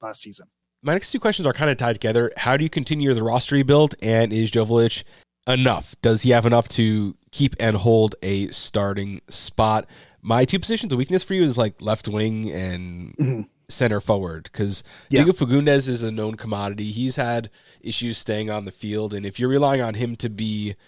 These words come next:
Speaker 2: you know, kind of like what Sp-, Sporting Kansas City did a few years ago, where they had two elite wingers score ten goals each
Speaker 1: Mm-hmm.
Speaker 2: with, uh, who is it, Shalaby and I guess Johnny Russell there.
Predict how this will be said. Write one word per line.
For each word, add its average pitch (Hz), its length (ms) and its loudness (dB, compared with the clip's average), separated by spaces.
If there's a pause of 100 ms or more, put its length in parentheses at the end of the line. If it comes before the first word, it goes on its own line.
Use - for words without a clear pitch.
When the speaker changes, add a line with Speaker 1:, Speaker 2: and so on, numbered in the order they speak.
(240)
Speaker 2:
you 117 180 -2
know, 98 540 -2 (240)
kind 180 200 0
of 151 80 2
like 143 160 2
what 117 320 6
Sp-, - 140 -10 (360)
Sporting 131 360 0
Kansas 113 280 -2
City 120 200 2
did 107 120 -2
a 101 60 -2
few 117 180 -4
years 107 280 -2
ago, 95 180 -6
where 95 140 -4
they 101 100 -2
had 98 240 -2
two 127 340 0
elite 110 520 -4
wingers 113 640 -2 (180)
score 120 320 2
ten 117 320 -2
goals 110 400 -2
each 113 380 -4 (160)
Speaker 1:
Mm-hmm. 135 160 0
Speaker 2:
with, 123 120 0
uh, 90 300 -2
who 113 180 -4
is 98 120 -4
it, 65 60 -14
Shalaby 104 380 0
and 98 80 -6
I 92 60 -8
guess 95 140 -8
Johnny 98 280 -6
Russell 95 420 -8 (260)
there. 98 320 -4